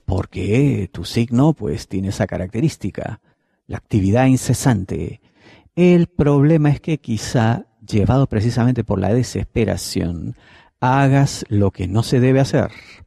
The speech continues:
Entonces, yo te sugiero que este cambio brusco vaya simplemente por un cambio de escenario.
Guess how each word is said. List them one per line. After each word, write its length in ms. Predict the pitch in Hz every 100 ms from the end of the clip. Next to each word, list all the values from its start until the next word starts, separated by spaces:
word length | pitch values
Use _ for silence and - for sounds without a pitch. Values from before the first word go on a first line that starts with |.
| _ _ _ - - - _ _ _
Entonces, 680 | 196 185 196 - 156 - -
yo 420 | - 185 180 180
te 180 | 185 165
sugiero 560 | - 143 - 151 151 147
que 920 | - 117 110 104 90 85 - - -
este 240 | - - 135
cambio 380 | 151 147 135 113
brusco 600 | 139 165 - 131 151 -
vaya 320 | 120 180 180
simplemente 580 | 156 196 175 165 175 170
por 140 | 156
un 100 | 156
cambio 300 | 160 165 165
de 80 | 151
escenario. 800 | 120 - 107 98 73 64 55 -